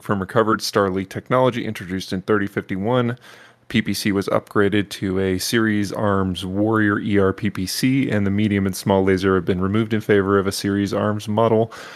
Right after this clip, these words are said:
W medium pulse laser. To handle the extra heat of the new E R P P C, double heat sinks were added while case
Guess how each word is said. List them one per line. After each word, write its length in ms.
W 640
medium 460
pulse 340
laser. 460
To 80
handle 240
the 140
extra 280
heat 180
of 80
the 80
new 120
E 120
R 120
P 160
P 120
C, 340
double 300
heat 220
sinks 340
were 180
added 460
while 220
case 600